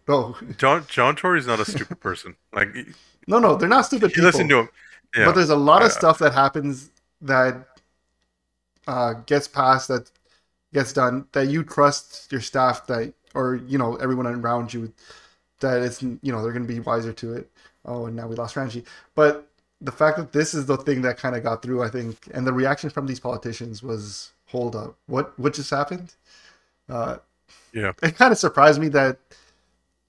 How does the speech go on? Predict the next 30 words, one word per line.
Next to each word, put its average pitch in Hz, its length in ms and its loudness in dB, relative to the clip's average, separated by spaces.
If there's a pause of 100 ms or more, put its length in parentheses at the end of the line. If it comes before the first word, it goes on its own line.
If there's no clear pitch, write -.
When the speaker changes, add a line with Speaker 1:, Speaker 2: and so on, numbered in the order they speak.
(120)
Speaker 1:
it 123 200 -4
got 160 240 0
through. 165 320 -6 (160)
Who, 139 120 -2
who 147 300 -4
helped 143 300 0
get 160 140 -2
it - 100 -8
through? 170 440 -4
I 123 180 -2
don't 117 120 -4
know. 165 300 -6 (460)
Should - 220 -2
we 165 80 2
have 160 120 4
an 151 80 -2
inquiry? 156 300 -2
I'd 147 180 0
love 123 180 0
to 123 80 -10
know 120 120 -6
which 117 280 -8
Patel 113 400 -6
signed 110 320 -8
off 107 160 -8
on 110 100 -10
this 113 120 -14
sometimes. 117 640 -16
Speaker 2:
<laughs> - 300 -8
Speaker 1:
Um, 113 600 0